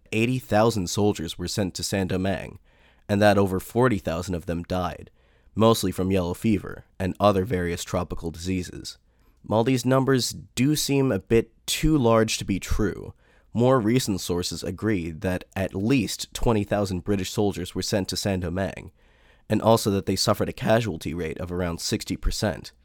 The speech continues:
British casualties reached such an abysmal rate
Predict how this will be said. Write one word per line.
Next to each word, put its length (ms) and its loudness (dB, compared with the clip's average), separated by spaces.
British 280 2
casualties 680 2
reached 240 -2
such 280 0
an 80 0
abysmal 440 -2
rate 400 -2